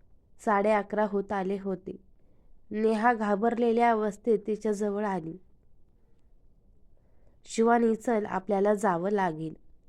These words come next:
"विराज." "का? काय झालं विराजला?" "तू चल, त्याला बरं वाटत नाहीये." "पण झालं काय?" तिने काळजीने विचारलं.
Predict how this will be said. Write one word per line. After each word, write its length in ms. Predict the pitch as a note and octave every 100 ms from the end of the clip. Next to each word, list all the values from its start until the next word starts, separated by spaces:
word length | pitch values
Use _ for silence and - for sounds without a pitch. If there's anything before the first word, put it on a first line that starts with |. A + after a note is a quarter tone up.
| -
"विराज." 580 | G3 G3+ F#3+ E3+ E3 - - - - - - - - - - - - -
"का? 280 | B3+ A3+ F#3+
काय 300 | F#3+ - B3
झालं 260 | B3 A#3 A3+
विराजला?" 680 | A3 G#3 F3+ G3 G3 F3 D#3 - - - - _ -
"तू 100 | C4+
चल, 260 | B3+ C4 G#3+ G#3+
त्याला 260 | G#3+ A#3
बरं 280 | G#3+ G#3+ A3
वाटत 380 | A3+ G3 A3 A#3
नाहीये." 520 | A3+ G#3 G#3+ A3 E3 - - - - - - _ - - - -
"पण 360 | C#4 A3 G#3 G#3
झालं 300 | G3+ A3 C4+
काय?" 360 | C4+ G#3+ G3
तिने 280 | G3 A#3 B3
काळजीने 540 | B3 G#3 F3+ F3+ F#3
विचारलं. 560 | A3 G#3 G#3 E3 E3 D#3